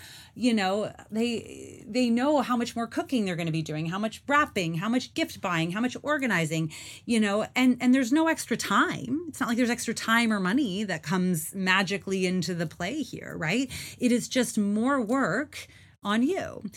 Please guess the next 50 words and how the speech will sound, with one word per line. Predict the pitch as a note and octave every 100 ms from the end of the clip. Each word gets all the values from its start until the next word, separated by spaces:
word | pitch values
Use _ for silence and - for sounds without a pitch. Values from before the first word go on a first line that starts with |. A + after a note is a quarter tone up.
| - -
So | C#4
we | C#4+ C#4+
know | C#4 F4
it's | G#4+ F#4+
a |
more | D#4 C4+ C#4
stressful | C4 - A3+ - G#3+
time. | - B3 C4+ B3 A3
And | A3
at | F3+ A3
the | A3+
same | - A#3 A3+
time, | - C#4 C#4
it | A#3+
usually | G3+ A3 C4+ D#4 C#4+ A#3 D#3+ F3
drives | F#3 F#3+ G3+ B3 -
us | G3+ F3 -
to, | - G3+ F#3+ F3+ - - - -
you | A3+ A#3+
know, | G#3+
more | G3+ F#3+
social | D#3+ F3 E3 G#3 A3
engagements | B3+ E4+ E4 C4 A#3+ A3 G3+ -
where | F3+
maybe | E3 E3+ G#3+ G#3+
we | B3
drink | B3 F4+ F4 E4+
more | B3 A3 F#3
'cause | G3 E3
we're | C4
a | D4
little | A#3 F#3+
bit | G3
more | F#3 F3+
<laughs> | -
stressed | - - - G#3+ -
and | G3 E3+
we're |
celebrating. | F3 - D#3+ E3+ E3 G3+ A#3 F4+ F#4+ - - - -
Maybe | D3+ F#3+
we're | G#3+ A#3+
eating | A#3 C#4 C#4+ C#4
unhealthy | D4 C#4+ D4+ D#4 D#4
things | - G4 F#4 C4
more, | G#3+ G3
all | F3+ G#3+
of |
those | A#3 B3
Christmas | - A3+ A3 G#3
cookies. | - G#3 A3